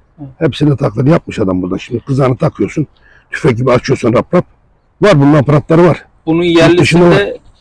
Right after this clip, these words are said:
Speaker 1: Canik
Speaker 2: Canik yaptı. Ulan
Speaker 1: bence
Speaker 2: ben
Speaker 1: yapıyor
Speaker 2: yaptı.
Speaker 1: Canik.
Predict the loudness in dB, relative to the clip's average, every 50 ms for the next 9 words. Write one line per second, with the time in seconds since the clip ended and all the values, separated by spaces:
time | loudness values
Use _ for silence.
0 | _ _ _ _ _ -2 0 0 0 -2 -6 -10 -20 -20 _ _ _ _ _ _
1 | _ _ _ _ -4 0 2 2 2 2 0 0 0 2 0 0 0 0 0 0
2 | 0 -2 _ -4 0 0 2 4 4 4 4 4 4 4 4 2 2 2 2 0
3 | 0 -2 -4 -6 -6 -12 _ _ _